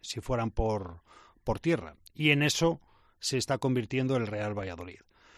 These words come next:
Así que si en un principio el discurso era cimientos de un proyecto a largo plazo, luego fue, "Si no nos metemos en un playoff será un fracaso especialmente mío",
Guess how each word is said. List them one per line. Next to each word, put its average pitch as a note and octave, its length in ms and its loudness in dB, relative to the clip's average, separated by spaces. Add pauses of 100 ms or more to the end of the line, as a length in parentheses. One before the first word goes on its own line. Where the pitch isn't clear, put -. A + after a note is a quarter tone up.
(300)
Así C#3 240 0
que B2 140 0
si - 120 2
en D#3 60 6
un G#3+ 120 8
principio D3 560 0 (300)
el C#3 160 -2
discurso D#3 480 2
era F#2+ 300 -2 (400)
cimientos F3 760 4
de F3 80 6
un F3+ 100 4
proyecto D#3 420 4
a - 20 4
largo D#3+ 280 4
plazo, - 520 -8 (760)
luego F3 380 6
fue, A2+ 380 0 (1040)
"Si - 280 4
no F3 140 6
nos G3 200 4
metemos F3 420 2
en D#3+ 100 2
un E3+ 140 4
playoff C#3 380 2
será C3 200 0
un F3 120 2
fracaso C#3 440 0
especialmente C#3+ 720 2
mío", A2 380 0